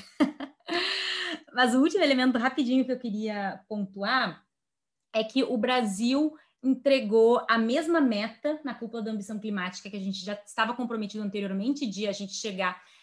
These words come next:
numa descarbonização, né, num nível de emissões líquidas zero de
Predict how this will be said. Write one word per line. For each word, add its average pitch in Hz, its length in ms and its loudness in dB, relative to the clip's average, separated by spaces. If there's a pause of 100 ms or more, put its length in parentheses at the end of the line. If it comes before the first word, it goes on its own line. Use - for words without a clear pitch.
(120)
numa 208 340 -2
descarbonização, 220 1600 -4
né, 214 140 -2
num 185 120 -4
nível 190 300 -6
de 190 200 -8 (100)
emissões 208 580 -6
líquidas 208 440 -4
zero 202 580 2 (320)
de 180 680 -4